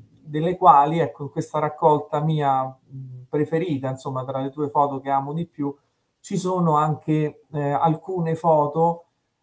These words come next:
eh, nelle quali si vede, ehm, l'oggetto e vicino proprio la strumentazione, come, ecco,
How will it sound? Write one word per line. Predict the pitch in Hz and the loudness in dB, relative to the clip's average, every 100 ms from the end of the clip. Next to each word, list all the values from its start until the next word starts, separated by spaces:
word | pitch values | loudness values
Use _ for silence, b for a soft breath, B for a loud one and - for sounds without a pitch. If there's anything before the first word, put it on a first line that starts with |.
| - | -6
eh, | 139 139 135 135 | -2 -2 -2 -2
nelle | 165 165 175 180 | 0 0 0 0
quali | 170 147 160 175 180 180 - 160 | 4 4 2 0 -2 -4 -8 -12
si | 160 185 | -10 -10
vede, | 175 175 165 156 175 175 151 - | -6 -4 -4 -4 -2 -2 -4 -10
ehm, | 151 147 143 139 143 143 143 - | -6 -4 -2 -2 -4 -4 -4 -2
l'oggetto | 170 185 151 170 160 147 - - 180 190 240 | -2 0 0 0 0 0 -8 -2 0 0 -2
e | - 165 151 151 | -4 -4 -4 -6
vicino | 175 175 170 208 214 151 | -12 -12 -12 -10 -8 0
proprio | 160 156 151 | 0 2 0
la | 151 | 0
strumentazione, | - 160 151 147 151 - 220 185 139 127 | -2 -6 -6 -6 -8 -6 -4 -2 0 -2
come, | 160 156 170 | 0 2 2
ecco, | 165 - 139 113 | 0 -2 -4 -4